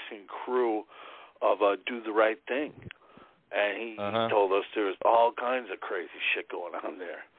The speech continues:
Speaker 1: You know?
Speaker 2: Oh, yeah. Oh, yeah. Yep.
Speaker 1: And in a circle and everything. But when you walk into a place like that, we've had Crunchy Black from Three six Mafia tell us the same thing. When you walk into a place like that, what immediately is going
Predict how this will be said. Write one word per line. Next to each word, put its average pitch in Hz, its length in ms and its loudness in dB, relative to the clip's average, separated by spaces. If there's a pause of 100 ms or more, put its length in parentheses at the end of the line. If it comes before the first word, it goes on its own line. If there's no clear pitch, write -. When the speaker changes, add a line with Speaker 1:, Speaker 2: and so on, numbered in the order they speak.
(680)
Speaker 1:
You 95 100 -12
know? 104 140 -2
Speaker 2:
Oh, 120 80 -2
yeah. 92 260 2 (300)
Oh, 95 80 -2
yeah. 87 300 0 (360)
Yep. 95 360 2
Speaker 1:
And 110 160 -6
in 107 120 -4
a 95 80 -4 (200)
circle 113 400 4
and 98 80 0
everything. 101 500 0 (260)
But 160 140 4
when 170 160 2
you 247 100 -10
walk 185 380 4
into 160 180 -2
a 135 80 -2
place 117 460 -2
like 101 300 -2
that, 92 220 -2 (200)
we've 104 140 -10
had 117 180 2
Crunchy 135 420 0
Black 135 280 4 (100)
from 120 180 -16
Three 131 140 -8 (100)
six 131 220 -8
Mafia 123 420 -2
tell 98 180 0
us 95 140 -6
the - 240 -8
same 104 220 -6
thing. 113 200 -2 (380)
When 127 140 -4
you 180 180 -4
walk 170 380 6
into 143 200 0
a 120 40 4
place 139 400 0 (100)
like 113 300 0
that, 113 220 4 (480)
what 165 160 2
immediately 139 640 -6
is 117 160 -4 (100)
going 120 220 2